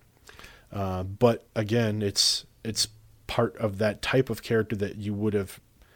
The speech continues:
probably seen at that time. Uh, at the time this, at the time the movie takes place, there's probably lots of people that were using, uh,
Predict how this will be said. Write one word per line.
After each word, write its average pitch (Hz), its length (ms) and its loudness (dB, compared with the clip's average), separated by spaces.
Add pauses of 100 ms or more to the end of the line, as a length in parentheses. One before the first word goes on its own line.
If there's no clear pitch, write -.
(200)
probably 104 420 -2
seen 113 280 0
at 98 100 -6
that 95 220 -4
time. - 360 -10 (840)
Uh, 87 300 -4 (240)
at 110 120 -4
the 117 80 2
time 117 240 2
this, - 280 2
at - 140 -4
the 110 60 -2
time 117 200 2
the 113 60 2
movie 117 200 6
takes 107 220 -4
place, 104 300 0
there's 101 140 -4
probably 101 600 -4 (500)
lots 117 380 0
of 92 440 -4 (500)
people 95 540 -2 (560)
that 101 260 -2
were 95 420 -2 (200)
using, 110 500 2
uh, 101 120 -12